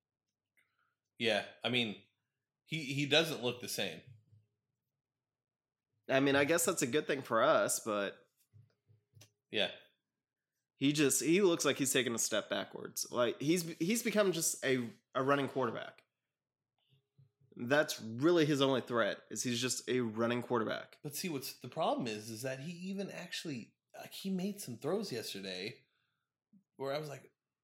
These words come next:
Speaker 1: "Why aren't they letting him throw more?"
Speaker 2: See?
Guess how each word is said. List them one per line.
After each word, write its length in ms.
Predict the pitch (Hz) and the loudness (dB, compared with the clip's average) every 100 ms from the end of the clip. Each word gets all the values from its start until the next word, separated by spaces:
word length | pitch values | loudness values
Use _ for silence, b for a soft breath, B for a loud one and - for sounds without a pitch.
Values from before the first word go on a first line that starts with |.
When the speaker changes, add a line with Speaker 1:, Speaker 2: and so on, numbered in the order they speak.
| _ | _
Speaker 1:
"Why 180 | - 156 | -16 -12
aren't 160 | 220 240 | -10 -8
they 100 | 196 | -8
letting 240 | 165 202 | -6 -6
him 120 | 151 | -8
throw 340 | - 107 101 240 | -10 -14 -8 -4
more?" 400 | - - - - _ _ _ _ _ _ _ _ _ _ _ _ _ _ _ _ _ _ | -4 -6 -16 -20 _ _ _ _ _ _ _ _ _ _ _ _ _ _ _ _ _ _
Speaker 2:
See? 360 | - 120 135 | -4 -2 -2